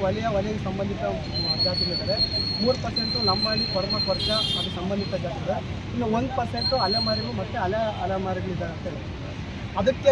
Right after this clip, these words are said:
ಜನಸಂಖ್ಯೆಗೆ ಅನುಗುಣವಾಗಿ ಮೀಸಲಾತಿ ಸಿಗಬೇಕು. ಈಗ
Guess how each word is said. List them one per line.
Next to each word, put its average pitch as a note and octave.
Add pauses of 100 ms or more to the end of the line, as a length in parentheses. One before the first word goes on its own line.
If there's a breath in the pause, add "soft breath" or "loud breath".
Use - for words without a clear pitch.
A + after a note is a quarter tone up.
(140)
ಜನಸಂಖ್ಯೆಗೆ C4
ಅನುಗುಣವಾಗಿ A3+ (240)
ಮೀಸಲಾತಿ A3+
ಸಿಗಬೇಕು. G3 (160)
ಈಗ A3+